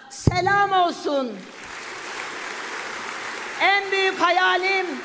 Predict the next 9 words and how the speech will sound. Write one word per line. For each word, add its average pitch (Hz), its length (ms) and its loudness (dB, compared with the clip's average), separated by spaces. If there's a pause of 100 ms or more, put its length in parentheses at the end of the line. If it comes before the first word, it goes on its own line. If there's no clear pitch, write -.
(440)
Türk 381 320 2
birliğini 359 600 2
görmek." 330 640 2
diyen 294 520 0 (340)
Aziz 320 640 0
Sancar'a 339 680 2
selam 403 540 2
olsun. 349 580 2 (3500)
Ekmeğini 339 840 0